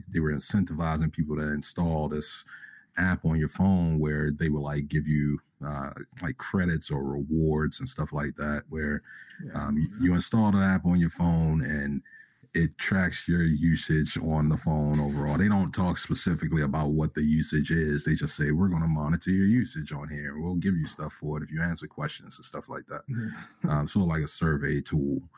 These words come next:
Speaker 1: Um, but they, what they didn't really let you know is that it's, what it was monitoring was all these other things like,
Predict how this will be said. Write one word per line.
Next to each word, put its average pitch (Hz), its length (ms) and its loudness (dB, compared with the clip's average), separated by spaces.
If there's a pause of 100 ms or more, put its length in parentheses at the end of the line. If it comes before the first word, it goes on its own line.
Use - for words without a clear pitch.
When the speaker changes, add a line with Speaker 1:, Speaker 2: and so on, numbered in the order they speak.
(420)
Speaker 1:
Um, 76 640 -2
but 80 200 0
they, 80 140 2
what 76 180 0
they 80 140 2
didn't 78 240 2
really 76 320 2
let 78 240 0
you 78 80 0
know 80 240 4
is 73 120 -4
that 71 160 0
it's, - 260 -4 (600)
what 85 120 4
it 76 80 2
was 76 160 -2
monitoring 87 800 4
was 78 280 0 (220)
all 85 240 4
these 78 180 2
other 76 360 0
things 78 360 0
like, 76 400 0